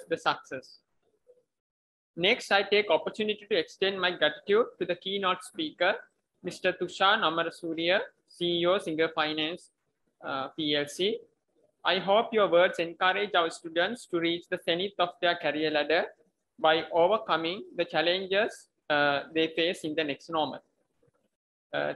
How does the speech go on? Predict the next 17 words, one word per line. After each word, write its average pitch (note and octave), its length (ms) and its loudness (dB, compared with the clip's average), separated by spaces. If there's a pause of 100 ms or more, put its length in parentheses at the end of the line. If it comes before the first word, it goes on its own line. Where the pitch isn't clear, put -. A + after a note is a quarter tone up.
thank F#3 260 -2
you, A3 160 2
Mister F#3 280 -6
Tushan E3 320 -4
Amarasuriya, D#3+ 680 -4 (500)
for E3 140 4
encouragement F#3+ 680 0
provided D#3 420 2 (120)
for D3+ 140 0
our D#3+ 160 0
students. - 640 -14 (1200)
Uh, C#3+ 220 -2 (140)
then G#3+ 220 2
I G#3 100 4
would G3+ 200 0
like F3+ 300 2
to G3+ 80 -6